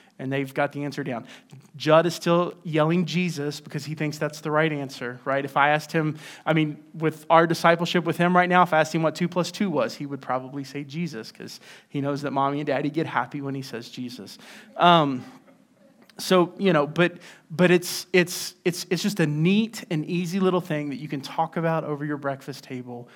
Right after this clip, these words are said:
for a week to memorize together. And after, after fifty-two weeks, it, your kids are gonna know, "I'm not my own. I belong to God." And you're going to know,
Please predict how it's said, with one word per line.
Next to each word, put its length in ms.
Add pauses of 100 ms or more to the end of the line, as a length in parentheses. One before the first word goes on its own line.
(100)
for 220
a 60
week 580
to 100
memorize 560
together. 560 (480)
And 520
after, 440
after 240
fifty-two 480
weeks, 460
it, 80 (760)
your 100
kids 280
are 40
gonna 320
know, 540 (880)
"I'm 100
not 200
my 200
own. 280 (540)
I 60
belong 300
to 100
God." 340 (800)
And 180
you're 220
going 280
to 120
know, 380